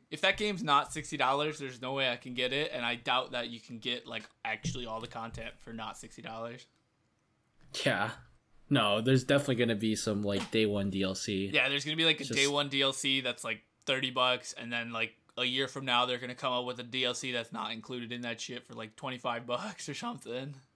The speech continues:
Speaker 2: Yep. Yep. Yep, yep, yep. Anyways, um,
Speaker 1: We live in a sad
Speaker 2: do you
Speaker 1: world where you can't buy a video game.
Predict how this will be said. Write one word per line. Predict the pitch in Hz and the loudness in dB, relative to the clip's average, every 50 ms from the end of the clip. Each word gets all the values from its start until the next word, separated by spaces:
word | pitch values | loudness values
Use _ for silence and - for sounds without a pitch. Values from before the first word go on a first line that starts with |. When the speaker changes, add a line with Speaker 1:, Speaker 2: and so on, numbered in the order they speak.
| - 131 - _ _ _ _ _ _ - | -20 -20 -20 _ _ _ _ _ _ -8
Speaker 2:
Yep. | - 98 98 98 98 98 98 98 - - 135 - _ _ _ _ _ _ _ _ - | -2 0 2 2 4 2 2 0 -4 -10 -18 -20 _ _ _ _ _ _ _ _ -12
Yep. | 90 85 87 87 87 - - _ _ _ _ _ _ _ _ _ _ _ _ - - - - _ _ _ _ _ _ _ - | -10 -8 -6 -6 -8 -8 -12 _ _ _ _ _ _ _ _ _ _ _ _ -14 -14 -14 -14 _ _ _ _ _ _ _ 2
Yep, | 147 156 170 165 - 151 | 4 4 4 4 4 2
yep, | 143 143 - | 2 2 2
yep. | 127 120 123 117 - - - 131 - - - - - - - - _ _ _ - - - _ _ _ _ _ _ _ _ _ _ _ _ _ _ _ _ _ _ _ _ _ _ _ _ _ _ _ _ _ _ - | 0 0 0 -2 -4 -8 -14 -18 -18 -18 -20 -20 -20 -20 -20 -20 _ _ _ -20 -20 -20 _ _ _ _ _ _ _ _ _ _ _ _ _ _ _ _ _ _ _ _ _ _ _ _ _ _ _ _ _ _ 4
Anyways, | 170 190 170 135 113 110 104 104 113 - - - - | 6 6 6 6 4 2 0 -4 -8 -10 -14 -12 -8
um, | 139 135 127 131 131 131 127 123 120 120 120 117 113 107 107 107 113 123 | -4 -2 -2 0 2 2 2 0 0 -2 -4 -6 -6 -8 -8 -8 -4 -2
Speaker 1:
We | 156 165 | 0 2
live | 170 175 180 | 2 2 4
in | 190 185 | 4 4
a | 175 | 4
sad | 165 - 196 180 175 175 185 | 4 4 6 6 8 8 8
Speaker 2:
do | 175 196 | 8 8
you | 208 | 8
Speaker 1:
world | 165 165 160 151 | 8 6 4 2
where | 151 143 | 2 0
you | 143 139 | 0 0
can't | - - 160 156 151 156 | 0 0 0 0 0 0
buy | 160 147 143 147 151 | 2 2 4 4 2
a | 151 | 0
video | 151 165 156 147 143 139 135 131 | 0 -2 -2 -2 0 0 -2 -2
game. | 127 127 127 127 127 127 123 127 | -2 -4 -2 -2 -2 -4 -4 -6